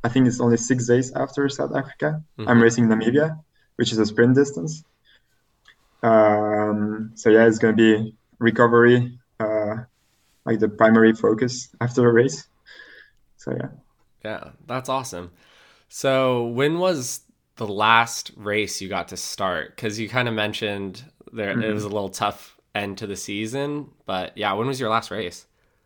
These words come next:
Speaker 1: Uh, let's say the last race I finished with my whole body, I'm gonna say,
Speaker 2: Mm-hmm.
Speaker 1: was on the third of September, World Cup, uh, Valencia.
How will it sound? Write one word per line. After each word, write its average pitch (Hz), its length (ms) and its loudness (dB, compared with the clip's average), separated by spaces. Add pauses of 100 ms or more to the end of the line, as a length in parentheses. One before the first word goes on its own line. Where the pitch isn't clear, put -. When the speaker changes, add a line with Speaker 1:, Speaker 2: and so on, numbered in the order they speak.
(640)
Speaker 1:
Uh, 117 180 4
let's 123 240 4
say 143 120 6
the 127 120 6
last 123 520 2
race 143 200 4
I 120 100 4
finished 123 480 -2 (840)
with 117 160 0 (480)
my 113 340 4
whole 120 320 8
body, 123 460 4
I'm 135 140 -2
gonna 143 160 0
say, 165 300 0 (160)
Speaker 2:
Mm-hmm. 117 240 -8
Speaker 1:
was 123 160 4
on 123 80 4
the 110 80 2
third 120 260 2
of 117 80 -4
September, 139 640 0
World 117 280 0
Cup, 117 180 -2
uh, 107 160 -2
Valencia. 123 500 -4